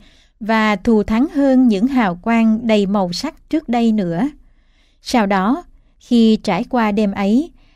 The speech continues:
đạo sĩ bệnh tốc Uruvela Kassapa đã đi đến gặp Đức Thế Tôn. Sau khi đến, đã nói với Đức Thế Tôn điều này:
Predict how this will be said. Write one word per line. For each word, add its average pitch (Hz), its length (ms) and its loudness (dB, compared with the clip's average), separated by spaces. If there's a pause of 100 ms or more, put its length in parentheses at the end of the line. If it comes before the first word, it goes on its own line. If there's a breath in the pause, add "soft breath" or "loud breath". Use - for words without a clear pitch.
(100)
đạo 196 220 0
sĩ 190 360 -4
bệnh 185 280 -4
tốc 320 220 -6 (340)
Uruvela 208 840 -2
Kassapa 208 760 -4 (440 soft breath)
đã 202 180 -2
đi 233 200 -2
đến 202 260 0 (100)
gặp 196 260 -2
Đức 285 200 -6
Thế 262 140 0 (120)
Tôn. 214 300 -2 (640)
Sau - 240 -2
khi 226 180 -4
đến, 208 400 0 (300)
đã 202 200 -2
nói 233 380 0
với 269 120 -2
Đức 277 200 -2
Thế 269 260 -2
Tôn 202 340 -2
điều 202 180 2
này: 190 400 0